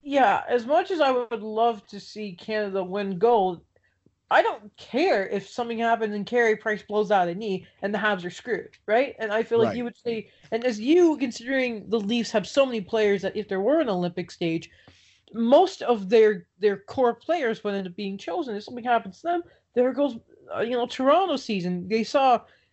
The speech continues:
Speaker 1: along with Tavares having a broken finger, how bad that little stretch was for the Leafs, and that was Mitch Marner
Speaker 2: Right.
Speaker 1: gone.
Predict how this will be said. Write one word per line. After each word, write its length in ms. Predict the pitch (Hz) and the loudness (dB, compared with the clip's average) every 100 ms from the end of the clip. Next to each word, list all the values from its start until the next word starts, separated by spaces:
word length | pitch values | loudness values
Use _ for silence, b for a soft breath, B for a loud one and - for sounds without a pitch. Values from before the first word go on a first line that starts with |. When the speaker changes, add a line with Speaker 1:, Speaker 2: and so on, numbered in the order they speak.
| b | b
Speaker 1:
along 300 | 240 269 277 | 2 4 4
with 100 | 254 | 0
Tavares 440 | 240 202 277 240 | -2 2 4 4
having 220 | 240 214 | 2 -2
a 60 | 190 | -4
broken 440 | - 233 240 214 | 0 0 0 -4
finger, 400 | 180 262 330 269 | -6 -6 -4 -2
how 220 | 202 202 185 | -2 -2 -2
bad 460 | 165 190 185 175 170 175 | 0 2 2 0 -8 -8
that 160 | 202 185 | -6 -4
little 180 | 190 | -4
stretch 340 | 185 208 185 - | -4 -6 -6 -6
was 140 | 185 | -8
for 120 | - | -8
the 60 | 175 | -6
Leafs, 240 | 220 233 | -4 -4
and 80 | 208 | 0
that 100 | 202 | 0
was 80 | 175 | -2
Mitch 220 | 185 175 | -6 -6
Marner 260 | 190 330 415 | 0 2 2
Speaker 2:
Right. 80 | 202 | 0
Speaker 1:
gone. 160 | 165 | -4